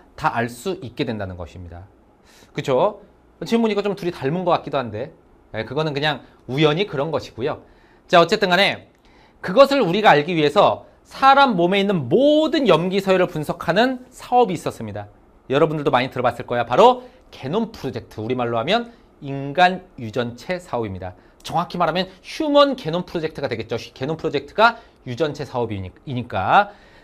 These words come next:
이것은 뭐냐면 우리 몸에 있는 삼십억 쌍의 염기 서열을 다 분석해서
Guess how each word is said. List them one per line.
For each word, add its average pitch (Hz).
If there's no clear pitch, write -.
이것은 254
뭐냐면 208
우리 208
몸에 233
있는 277
삼십억 285
쌍의 254
염기 190
서열을 190
다 -
분석해서 165